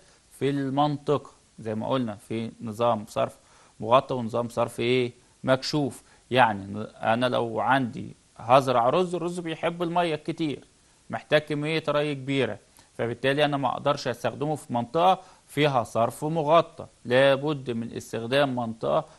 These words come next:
فيها صرف إيه؟ مكشوف. بعد كده أسعار المحاصيل. أسعار المحاصيل هتأثر معايا إزاي؟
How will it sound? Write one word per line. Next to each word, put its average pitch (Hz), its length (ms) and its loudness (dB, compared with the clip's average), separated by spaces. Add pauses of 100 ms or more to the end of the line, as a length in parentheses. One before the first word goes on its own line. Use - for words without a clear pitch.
(120)
فيها 131 340 -2
صرف 113 440 -2
إيه؟ 135 400 -2
مكشوف. 135 580 -4 (1400)
بعد 170 240 8
كده 185 500 4
أسعار 143 320 2
المحاصيل. 104 500 -8 (420)
أسعار 151 320 4
المحاصيل 160 480 -4
هتأثر 131 640 -6
معايا 113 340 -2
إزاي؟ 110 380 -8